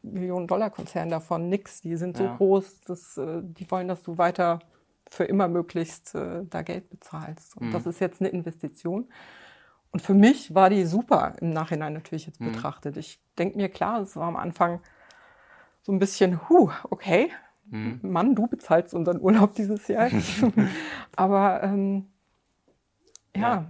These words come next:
Speaker 1: ich kann nicht sagen, wie es für andere nachher ist, aber für mich war das gut investiertes <laughs> Geld.
Speaker 2: Okay.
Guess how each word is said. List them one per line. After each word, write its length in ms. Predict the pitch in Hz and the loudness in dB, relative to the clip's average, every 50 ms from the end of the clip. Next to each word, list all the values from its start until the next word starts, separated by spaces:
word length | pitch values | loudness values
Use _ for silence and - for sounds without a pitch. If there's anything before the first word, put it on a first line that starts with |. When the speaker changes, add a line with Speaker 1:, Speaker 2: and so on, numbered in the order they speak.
| 175 - _ _ _ _ - - _ | -12 -20 _ _ _ _ -20 -8 _
Speaker 1:
ich 140 | 175 - - | -8 -8 -6
kann 140 | - 165 160 | -6 -6 -6
nicht 120 | 175 170 - | -6 -6 -6
sagen, 220 | - 175 175 175 | -4 -4 -2 -2
wie 40 | 175 | -4
es 100 | 170 - | -4 -2
für 120 | - - | -4 -4
andere 280 | - 196 208 214 202 175 | -2 -2 -4 -2 -4 -4
nachher 300 | 175 170 156 165 180 - | -4 -4 -6 -6 -6 -6
ist, 160 | 165 165 - | -8 -8 -8
aber 200 | 175 160 165 156 | -4 -4 -4 -4
für 140 | - - 156 | -4 -8 -8
mich 280 | 147 160 147 - - | -8 -8 -10 -12 -8
war 140 | 180 170 175 | -6 -4 -2
das 240 | 175 165 165 - - | -2 -4 -4 -6 -12
gut 200 | - _ 165 - | -18 _ -16 -14
investiertes 920 | - 175 165 - 165 - - - - - - - - - 131 107 - - - | -12 -12 -12 -12 -12 -12 -12 -14 -16 -16 -18 -20 -8 -6 -6 -6 -6 -8 -4
<laughs> 0 | |
Geld. 500 | - 269 269 220 202 180 - - - 247 - - 233 - - _ | 2 2 4 4 4 2 2 0 -2 -2 -8 -14 -18 -18 -10 _
Speaker 2:
Okay. 440 | - 120 - - - 160 139 113 | -2 -2 0 4 6 6 6 6